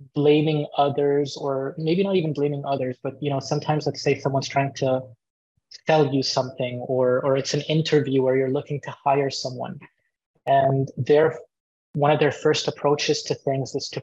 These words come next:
put others down in order to explain how good they are. Um, that to me is a very good indicator as to certain things related to their mindset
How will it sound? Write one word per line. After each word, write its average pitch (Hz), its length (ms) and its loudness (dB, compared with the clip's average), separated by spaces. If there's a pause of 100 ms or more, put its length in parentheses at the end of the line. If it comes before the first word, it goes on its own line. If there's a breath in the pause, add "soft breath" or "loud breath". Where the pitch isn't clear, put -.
put - 160 -2 (120)
others 143 380 0
down 143 420 -2 (160)
in 139 200 -2
order 135 200 0
to 143 220 -6
explain 135 720 -6 (400)
how 139 160 4
good 131 320 2
they 131 200 6
are. 190 360 2 (580)
Um, 135 320 4 (140)
that 147 220 4
to - 80 0
me 160 100 2
is 139 100 2
a 147 60 4
very 139 460 2
good 135 380 -4
indicator 139 760 0
as 135 300 -2
to 131 440 0
certain 135 380 -4
things 139 300 -6
related 131 400 -2
to 127 580 -2
their 135 340 -2
mindset 135 640 -4